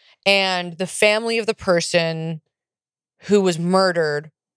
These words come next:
is like, "I wanna see that person dead. I wanna see them dead. I want them locked up and fucking dead." And you hear them say, like,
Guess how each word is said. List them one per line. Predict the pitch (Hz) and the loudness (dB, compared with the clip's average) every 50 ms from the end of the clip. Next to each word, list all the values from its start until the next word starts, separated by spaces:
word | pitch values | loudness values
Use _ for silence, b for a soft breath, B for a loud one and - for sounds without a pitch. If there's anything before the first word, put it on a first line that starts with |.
| _ _ _ | _ _ _
is | 180 180 170 - | 0 0 2 2
like, | 180 165 165 - - | 2 2 2 2 0
"I | 175 | 0
wanna | 185 185 190 185 | 0 0 0 -2
see | 175 - 175 | -4 -2 -2
that | 170 - - | -2 -2 -2
person | - 165 139 151 151 143 - | -4 -6 -4 -6 -8 -4 0
dead. | - 139 113 90 80 - - | 2 2 2 0 -4 -6 -6
I | - 156 | -2 -2
wanna | 170 180 | 0 0
see | 165 196 | 0 -2
them | 175 160 147 139 _ | -2 -2 -4 -8 _
dead. | - 196 180 185 190 190 - | 4 4 4 4 2 -2 -4
I | - 165 | -6 -6
want | 170 165 165 | -6 -4 -6
them | 165 147 | -6 -6
locked | 147 160 170 180 190 185 175 _ - | -4 0 2 4 4 2 0 _ -4
up | 170 - | -4 -4
and | 165 156 - | -6 -6 -2
fucking | - 160 143 - 160 151 | -2 -2 -2 -2 -4 0
dead." | 151 147 139 135 143 B B B B B B B B B | 2 2 2 0 -2 B B B B B B B B B
And | - 196 | -2 0
you | 202 196 | 0 0
hear | 180 180 247 269 - | 2 0 0 0 0
them | 233 214 | 0 -2
say, | 190 - - 240 240 233 | -2 0 0 2 2 2
like, | 208 180 165 156 151 - | 0 0 -2 -4 -6 -10